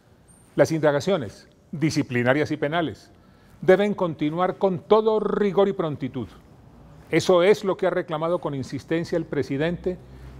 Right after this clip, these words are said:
durante estos meses y en eso seguimos avanzando. Nuestra misión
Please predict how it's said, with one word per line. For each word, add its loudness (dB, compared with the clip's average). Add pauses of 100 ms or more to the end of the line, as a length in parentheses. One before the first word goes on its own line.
durante 4
estos -4
meses -4 (440)
y 2
en 0
eso 0
seguimos -2
avanzando. -6 (840)
Nuestra 4
misión 0